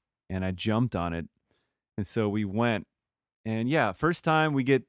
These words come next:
I was hoping to get the Black Knight 'cause, you know, I'm dark and mysterious. But we were, uh, we were, uh, assigned the Green Knight.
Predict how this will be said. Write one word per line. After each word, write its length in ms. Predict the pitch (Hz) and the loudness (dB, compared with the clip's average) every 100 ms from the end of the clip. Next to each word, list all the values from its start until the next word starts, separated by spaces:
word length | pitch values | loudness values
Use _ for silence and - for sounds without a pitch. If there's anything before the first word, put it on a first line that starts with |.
| _ _ _ | _ _ _
I 80 | 139 | 2
was 140 | 156 - | 4 6
hoping 240 | 175 170 | 6 4
to 40 | 151 | 2
get 140 | 135 | 0
the 80 | 104 | -2
Black 420 | - 113 123 - | 2 4 4 2
Knight 320 | 101 90 92 | -2 -2 -4
'cause, 200 | - 110 | -2 0
you 60 | 117 | 0
know, 120 | 101 92 | 0 0
I'm 100 | 92 | -2
dark 320 | 104 98 101 | 0 0 0
and 80 | 98 | -2
mysterious. 560 | 90 107 104 110 - - _ _ _ | -4 -2 0 0 -4 -12 _ _ _
But 80 | 120 | 0
we 160 | 120 127 | 4 4
were, 160 | 120 | 6
uh, 120 | 117 - - | 4 0 -4
we 140 | 120 | -2
were, 260 | 127 117 113 | 0 2 2
uh, 240 | 107 95 | 2 0
assigned 480 | 104 - 113 113 104 | 0 0 0 0 -2
the 80 | 113 | -4
Green 400 | 98 110 113 107 | -4 0 2 2
Knight. 260 | 92 82 | -2 -6